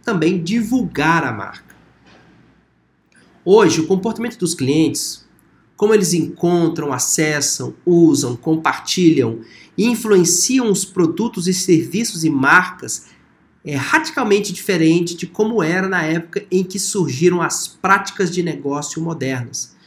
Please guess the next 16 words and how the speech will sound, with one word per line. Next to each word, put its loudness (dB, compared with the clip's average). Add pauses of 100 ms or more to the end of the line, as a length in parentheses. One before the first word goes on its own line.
(300)
afirma -4 (140)
David 4
Rogers, 0 (160)
professor 0
e -4
diretor -2 (140)
na -2
Columbia 0
Business -2
School, 4 (260)
nos -8
Estados -6
Unidos. -8 (680)
No -6
século -2
vinte, 0